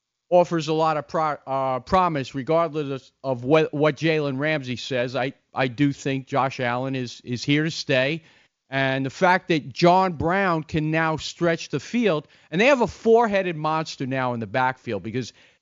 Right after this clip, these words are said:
they signed Frank Gore, who incredibly at age thirty-six is still thriving in the N F L. He's eleven of thirteen years over nine hundred and sixty-one yards the last thirteen years.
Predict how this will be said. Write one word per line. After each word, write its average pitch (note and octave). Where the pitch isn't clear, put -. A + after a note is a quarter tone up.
they G3+
signed F#3+
Frank F3
Gore, C#3+
who C#3
incredibly E3+
at D3+
age D#3+
thirty-six G3
is E3+
still G#3
thriving F#3
in D#3
the D#3
N E3+
F -
L. G3+
He's C#3+
eleven F3
of G3
thirteen A3+
years G3
over E3+
nine F3+
hundred F#3
and F3
sixty-one D#3+
yards E3+
the C#3
last E3
thirteen D#3+
years. E3